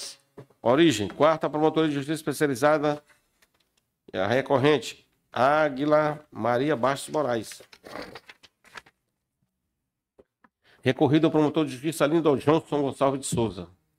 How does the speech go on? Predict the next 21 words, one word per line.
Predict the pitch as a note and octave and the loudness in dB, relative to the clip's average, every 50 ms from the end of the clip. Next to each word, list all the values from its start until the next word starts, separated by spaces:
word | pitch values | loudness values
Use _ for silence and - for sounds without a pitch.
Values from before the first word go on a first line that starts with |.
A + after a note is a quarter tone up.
| _ _ _ _ _ _ _ _ _ _ | _ _ _ _ _ _ _ _ _ _
O | - A#2+ | 2 2
assunto: | C3 B2+ - - E3 D3 - | 2 2 2 0 0 0 0
recurso | B2+ B2 B2 - - - | 0 -2 -2 -2 -4 -4
administrativo | C#3 C#3+ C3 - C#3 B2 - D#3 C#3 | -4 -4 -2 -4 -4 -4 -4 -4 -4
em | D3+ D3 | -4 -2
face | - D3+ C#3+ C#3 - | 0 -2 -2 -2 0
da | - B2 | -2 0
decisão | B2 C#3+ C3+ - - C3 C#3 | 0 0 -4 -4 -2 0 0
de | C#3 C#3 | 0 0
arquivamento | B2+ - E3 D#3 C#3+ D#3 C#3 C#3+ D#3 D3+ D3+ | -2 -4 -4 0 2 2 2 2 0 0 0
do | D3 | -4
inquérito | C#3+ A#2+ C#3 D3 D3 - - | -2 -2 -2 -4 -4 -6 -8
civil. | - D3 A#2 A#2+ C3+ A#2+ G#2 - - _ _ _ _ _ _ _ _ _ _ _ _ _ | -10 -8 -6 -4 -6 -6 -6 -10 -18 _ _ _ _ _ _ _ _ _ _ _ _ _
Simples | - - - - D#3 E3+ E3+ - - B2 A2 | -12 -10 -6 -2 -2 -2 -2 -4 -6 -2 0
zero | D3 D#3 C#3+ | 0 0 0
quatro | - - D3 D3 D3 - | 2 2 2 2 2 2
quatro | - D3 D3 - - C3+ | 0 0 0 0 0 2
nove | C#3+ D3 D3 - - | 4 4 2 0 -4
cinco | - E3 C#3+ | -6 -4 -4
zero | C3 C3+ D3+ C#3+ C3 | 0 0 0 0 0
nove. | A2 G2+ F#2 F2+ | -2 -2 -4 -6